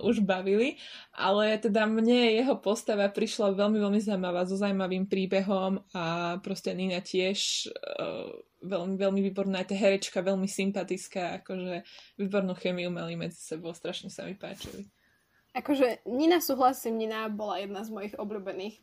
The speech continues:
Speaker 2: postav z Vranej šestky, ale proste problém s Matiasom, ono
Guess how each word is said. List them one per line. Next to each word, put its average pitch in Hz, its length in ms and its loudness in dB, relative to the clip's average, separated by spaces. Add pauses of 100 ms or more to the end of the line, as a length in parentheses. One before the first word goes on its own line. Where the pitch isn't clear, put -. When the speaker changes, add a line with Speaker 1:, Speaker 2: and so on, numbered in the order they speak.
Speaker 2:
postav 202 400 -6
z 214 80 -8
Vranej 202 320 -4
šestky, 220 480 -6 (400)
ale 220 560 4
proste 285 480 4
problém 392 320 8
s 311 80 8
Matiasom, 262 720 2
ono 247 320 -2